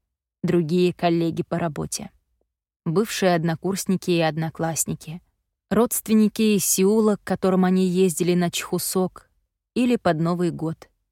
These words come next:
Примечание. Чхусок — корейский традиционный праздник. Отмечается пятнадцатого числа восьмого лунного месяца,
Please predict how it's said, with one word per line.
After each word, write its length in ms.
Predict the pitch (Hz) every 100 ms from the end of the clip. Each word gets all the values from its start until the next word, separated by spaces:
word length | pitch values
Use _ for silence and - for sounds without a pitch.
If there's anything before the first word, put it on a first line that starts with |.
| _ _ _ _ -
Примечание. 720 | 165 165 - 160 160 160 180 - _ _ _ _ _ _ _
Чхусок — 800 | - - 175 - 214 220 - _ _ _ _
корейский 500 | 190 190 240 - 214
традиционный 680 | - 190 165 - 185 180 160
праздник. 540 | - 165 156 139 - _ _ _ _
Отмечается 600 | - 190 190 269 262 -
пятнадцатого 800 | 202 196 185 202 - - 208 196
числа 540 | - 175 - 175 196 - -
восьмого 500 | 185 - 226 240 214
лунного 440 | 208 214 202 196
месяца, 580 | 196 165 - 156 -